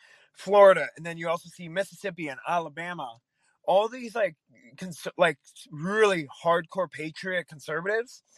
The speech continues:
that have the backing of President Trump that, like, helped him and his administration through the state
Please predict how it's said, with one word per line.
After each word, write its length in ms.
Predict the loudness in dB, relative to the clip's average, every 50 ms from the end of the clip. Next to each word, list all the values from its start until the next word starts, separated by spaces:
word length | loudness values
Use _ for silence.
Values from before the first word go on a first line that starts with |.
| _ _ _ _ _ _
that 140 | 0 2 2
have 200 | 2 0 -2 -2
the 80 | -6 -10
backing 420 | -6 -4 -4 -4 -4 -6 -8 -12
of 100 | -14 -10 -8
President 340 | -8 -8 -8 -10 -16 -18
Trump 300 | -14 -10 -10 -10 -10 -6 -4
that, 200 | -2 -2 -2 -2 -6
like, 180 | -12 -12 -12 _ _ _ _ -20
helped 420 | -14 -8 -6 -6 -6 -6 -10 -14
him 200 | -14 -12 -10 -10 -10 -10
and 140 | -10 -12 -12
his 180 | -14 -12 -12
administration 760 | -10 -8 -6 -4 -4 -4 -6 -6 -4 -4 -4 -4 -6 -10 -10
through 140 | -10 -10 -10
the 80 | -10 -14
state 400 | -8 -2 2 2 4 4 2